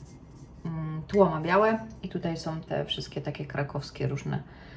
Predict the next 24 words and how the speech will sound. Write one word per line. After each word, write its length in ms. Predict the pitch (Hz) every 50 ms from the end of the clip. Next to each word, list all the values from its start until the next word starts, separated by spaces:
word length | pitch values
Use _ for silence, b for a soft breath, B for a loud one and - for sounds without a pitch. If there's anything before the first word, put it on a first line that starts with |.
| B B B B
obrazeczki, 720 | - 170 - 147 151 151 160 175 185 185 - - - - 165
jakiś 240 | 160 - - 151 -
tam 300 | - - 156 151 156 151 - - -
wawel, 600 | 170 170 175 180 175 170 170 160 156 151 151 - - B B B B B B B B B
sukiennice 1000 | - - - 180 - 170 160 160 160 165 170 170 165 - - 170 151 151 151 139
i 40 | 135
tak 220 | - - 165 170
dalej. 460 | 180 208 226 247 247 254 269 269 - - - B B B B B B B B B B B B - -
E, 60 | 170 170 165 165 160 160 156 156 151 156
no 180 | 208 285 381 - - 285
i 140 | 240 226 254 - -
pięknie 1000 | - - 139 135 135 139 143 143 143 147 147 139 135 - - 151 151 147 151 156 147 - -
tak 160 | - 135 135
się 220 | - - 147 147 143
prezentuje. 800 | 139 143 143 151 147 143 147 143 - - 196 220 226 233 240 240 - - - - B B B B B B B B B B B - -
I, 380 | 180 170 165 165 175 202 233 240 - - - - -
mm, 460 | - 180 180 175 175 175 170 170 170 135 -
dzisiaj 340 | 185 190 202 - 247 220 196
już 160 | 190 190 -
nie, 180 | 233 233 214
bo 120 | 185 170 165
już 140 | 165 - 185
jest 180 | 180 - -
późno, 440 | - 202 196 180 180 165 165 196